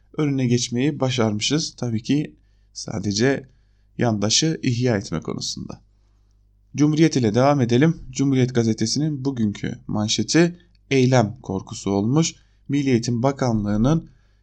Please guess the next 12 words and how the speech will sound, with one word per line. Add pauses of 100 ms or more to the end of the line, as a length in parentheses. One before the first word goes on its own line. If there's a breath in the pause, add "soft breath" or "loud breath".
(140 soft breath)
liselerin
mezuniyet
törenlerinde
yaşanabilecek
protestolara
yönelik (400)
şimdiden
okullara
ve
Milli
Eğitim
Müdürlüklerine